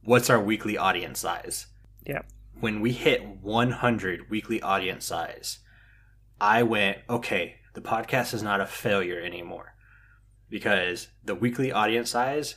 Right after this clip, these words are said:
Speaker 1: was tripling my YouTube weekly audience
Speaker 2: Yeah.
Speaker 1: size. So I went, "We're doing something right. Let's keep going." And then we hit two hundred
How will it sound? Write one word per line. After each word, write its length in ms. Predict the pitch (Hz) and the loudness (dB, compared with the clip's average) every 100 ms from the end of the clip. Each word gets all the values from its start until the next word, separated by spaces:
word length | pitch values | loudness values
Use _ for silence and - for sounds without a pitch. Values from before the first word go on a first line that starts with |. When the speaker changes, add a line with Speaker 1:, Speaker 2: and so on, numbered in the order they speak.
| - | -8
Speaker 1:
was 380 | 113 101 95 - - | -2 -2 -2 -6 -8
tripling 720 | - - 196 123 117 101 87 - | -2 2 2 4 4 2 -2 -10
my 160 | - 107 | -4 -2
YouTube 640 | 98 95 107 110 - 95 - - - | -2 -4 -4 -2 -4 -6 -8 -14 -10
weekly 340 | 101 104 95 | -8 -4 0
audience 460 | 95 - 117 107 107 | 0 0 -2 -4 -4
Speaker 2:
Yeah. 140 | - | -6
Speaker 1:
size. 280 | - - - - - - - - - | -6 -6 -8 -14 -20 -20 -20 -20 -12
So 120 | - | 0
I 80 | 107 | 2
went, 340 | 98 98 95 95 _ _ _ _ | 2 0 -2 -4 _ _ _ _
"We're 80 | 110 | -2
doing 340 | 120 139 147 | 4 4 4
something 320 | 143 131 123 107 | 4 2 2 0
right. 220 | 98 95 | 0 0
Let's 160 | 101 | -2
keep 180 | - 120 | -2 -2
going." 380 | 123 101 85 - - _ | 2 0 0 -10 -18 _
And 140 | 104 | -2
then 140 | 113 131 | 2 4
we 100 | 131 | 2
hit 300 | - 117 - | 0 -4 -4
two 260 | - 170 | 0 2
hundred 480 | 139 120 98 87 - | 4 2 2 -2 -8